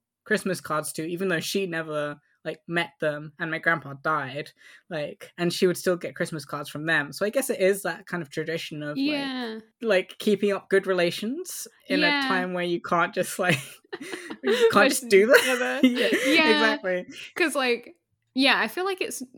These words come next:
Speaker 2: maybe less of a younger generation thing, but even, like, uh, Sarah's family, they're big card people. Like,
Speaker 1: Mm.
Speaker 2: you send cards for everything. Like, we've been getting cards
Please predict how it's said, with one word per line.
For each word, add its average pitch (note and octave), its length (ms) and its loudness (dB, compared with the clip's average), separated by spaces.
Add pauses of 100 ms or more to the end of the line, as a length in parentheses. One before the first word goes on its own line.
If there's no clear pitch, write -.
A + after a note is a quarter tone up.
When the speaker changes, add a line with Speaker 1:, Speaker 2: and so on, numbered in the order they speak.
(200)
Speaker 2:
maybe B3+ 400 -2
less B3 240 -4
of A#3 100 -10
a A#3 60 -2
younger A3+ 320 -2
generation G#3+ 560 -6
thing, G3 220 -10
but G3 120 -6
even, A3 240 -4
like, F#3+ 500 -10
uh, F3+ 340 -6
Sarah's A3 580 -4
family, G3+ 440 -6
they're A#3 140 -2
big A#3 420 0
card A3 400 -6
people. F#3 720 -10
Like, F3+ 280 -6
Speaker 1:
Mm. G3 580 2
Speaker 2:
you A#3+ 80 4
send B3 260 0
cards A3+ 280 -2
for G3+ 100 -4
everything. A3+ 500 -4
Like, F#3 160 -8
we've A#3+ 180 0
been A3 120 -2
getting G#3 240 -6
cards F#3+ 840 -12